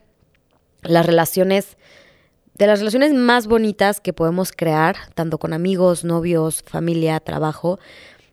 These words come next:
es siempre eso, ser congruentes con lo que pedimos, con lo que exigimos, con lo que...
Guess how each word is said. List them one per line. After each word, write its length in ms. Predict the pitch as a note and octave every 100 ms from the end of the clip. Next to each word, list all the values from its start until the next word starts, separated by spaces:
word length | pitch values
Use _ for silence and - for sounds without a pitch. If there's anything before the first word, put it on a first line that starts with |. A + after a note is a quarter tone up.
| _ -
es 160 | A#3
siempre 400 | - C4 A#3+ B3+
eso, 200 | A#3+ E3
ser 240 | D#3 A3+ A3+
congruentes 600 | C#4 B3 G#3+ G#3 G#3+ -
con 160 | F3
lo 80 | D#3+
que 120 | -
pedimos, 500 | D#3 D#3+ G3+ G#3 G3
con 120 | -
lo 80 | E3
que 80 | C#3+
exigimos, 580 | - - - G3+ G3 -
con 120 | E3+
lo 80 | D3+
que... 220 | D#3+ D#3